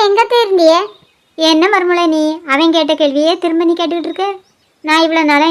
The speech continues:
Speaker 2: எங்கேயும் போல, இங்கே தான் இருந்துகிட்டு இருக்கேன்.
Speaker 1: இங்க இருந்தீங்களா? நீங்க மாவு வாங்க போன அன்னைக்கு பார்த்தது, அதுக்கப்புறம் நான் உங்களை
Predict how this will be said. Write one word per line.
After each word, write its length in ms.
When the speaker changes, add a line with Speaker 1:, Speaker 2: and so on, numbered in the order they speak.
Speaker 2:
எங்கேயும் 300
போல, 120
இங்கே 280
தான் 160
இருந்துகிட்டு 340
இருக்கேன். 240
Speaker 1:
இங்க 240
இருந்தீங்களா? 380
நீங்க 240
மாவு 240
வாங்க 280
போன 220
அன்னைக்கு 320
பார்த்தது, 360
அதுக்கப்புறம் 460
நான் 180
உங்களை 220